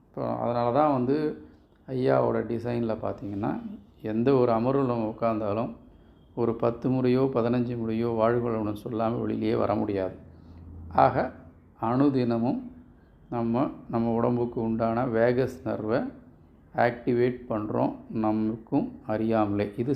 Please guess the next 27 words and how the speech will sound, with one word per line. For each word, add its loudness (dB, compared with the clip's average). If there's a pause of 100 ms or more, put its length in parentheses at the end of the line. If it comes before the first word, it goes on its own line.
சயின்ஸு. 2 (500)
ஐயா 4
சயின்ஸ் -2
எல்லாம் 2
நமக்கு -2
தெளிவா 2
விளக்கல, 0 (500)
விளக்க -2
வேண்டிய 2
அவசியம் 0
இல்ல. 0
சொல்லி 0
கொடுத்தா 0
மக்களுக்கு -4
புரியுன்றதுனால, 0 (680)
"வாழ்க 6
வளமுடன் 0
சொல்லுங்க, -6 (120)
வாழ்க 2
வையகம் -4
சொல்லுங்கன்னு" -6
சொல்லி -6
இந்த -2
ழாவை 4
வச்சு, -8
வச்சு -10
நம்மளை, -4